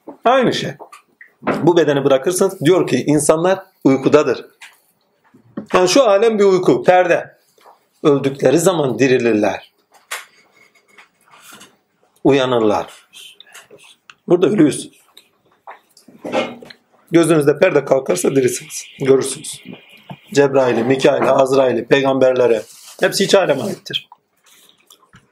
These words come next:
Duyular alem, madde alemi perde kılar. Ve Allah'tan anlatayım. Allah o kadar yakın ki diyor ki ne? "Ya kulum, ya gavs," diyor. "Kuluma seslenirim, duymaz beni," diyor.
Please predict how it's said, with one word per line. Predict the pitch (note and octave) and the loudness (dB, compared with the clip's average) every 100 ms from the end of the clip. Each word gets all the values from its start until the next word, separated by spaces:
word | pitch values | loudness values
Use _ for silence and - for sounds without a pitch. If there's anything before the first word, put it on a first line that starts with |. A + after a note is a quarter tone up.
| _ _ - - - - C3 | _ _ -20 -20 -20 -12 -2
Duyular | B2+ C#3 F3 | 0 4 2
alem, | B2+ A2+ A2+ | 2 0 -2
madde | B2 C#3 | 0 2
alemi | D3+ C#3+ E3+ G3+ - | 2 2 -2 -4 -4
perde | C3 B2 C3 | -2 0 0
kılar. | G#2 F2+ - _ _ _ - - | -2 -6 -8 _ _ _ -2 0
Ve | E3 | 2
Allah'tan | E3 G3 G3+ B3+ | 2 0 0 0
anlatayım. | G#3 E3 D3+ B3 - | 2 0 -2 -2 0
Allah | F#3+ | 2
o | A3 | 2
kadar | A3 G#3+ | 2 2
yakın | G#3+ G#3 B3+ | 2 0 0
ki | F#3 | 2
diyor | F3 A#3 | 2 2
ki | E3+ | 2
ne? | |
"Ya | D3+ G3 A#3 | 2 2 2
kulum, | G3 D3+ - - _ | 0 0 -2 -14 _
ya | G#3 | 4
gavs," | A#3 G#3 - | 4 0 0
diyor. | C#3+ A2+ - _ _ - _ _ | 0 0 -4 _ _ -20 _ _
"Kuluma | G3 A3 A#3+ | 0 2 0
seslenirim, | - F#3 - G#3+ A3 F3 D#3 | 0 0 0 2 2 2 0
duymaz | F3+ A3+ G#3 | 4 2 2
beni," | F#3 C3 | 0 0
diyor. | G#2+ G2+ - | 0 -2 -8